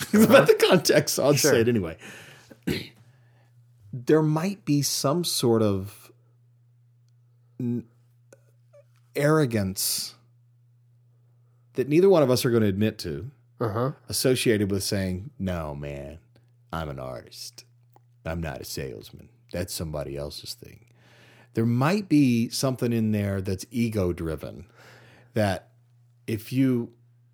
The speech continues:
Speaker 1: that can be, I don't wanna say if you are smart enough, that's not where I'm coming from, but can be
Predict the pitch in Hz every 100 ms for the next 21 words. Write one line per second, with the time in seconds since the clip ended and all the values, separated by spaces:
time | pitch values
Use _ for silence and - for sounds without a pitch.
0 | _ _ - 123 120 - - 147 139 127
1 | 123 117 104 101 123 135 123 113 123 98
2 | - 135 113 101 - 87 85 85 87 -
3 | _ _ _ _ - - - 107 98 78
4 | 73 69 - _ - 87 98 90 90 -
5 | 95 85 - 64 64 - _ - - -
6 | _ - 107 95 _ - 127 117 104 95
7 | 90